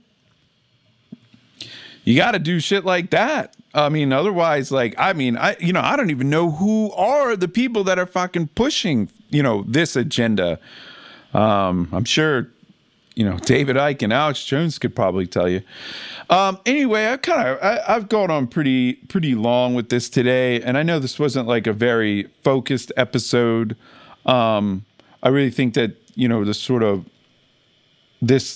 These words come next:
this, uh, Yemen situation is very dire, and, you know,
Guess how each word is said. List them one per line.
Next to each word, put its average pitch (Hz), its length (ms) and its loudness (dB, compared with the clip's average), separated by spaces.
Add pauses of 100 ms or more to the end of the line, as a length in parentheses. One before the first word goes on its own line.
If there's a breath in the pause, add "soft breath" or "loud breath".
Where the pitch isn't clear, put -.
this, 123 480 0
uh, 104 200 4
Yemen 117 480 0
situation 113 840 -2
is 95 480 -4
very 110 440 0
dire, 98 800 0
and, 87 540 -6 (100)
you 101 160 -4
know, 82 320 -4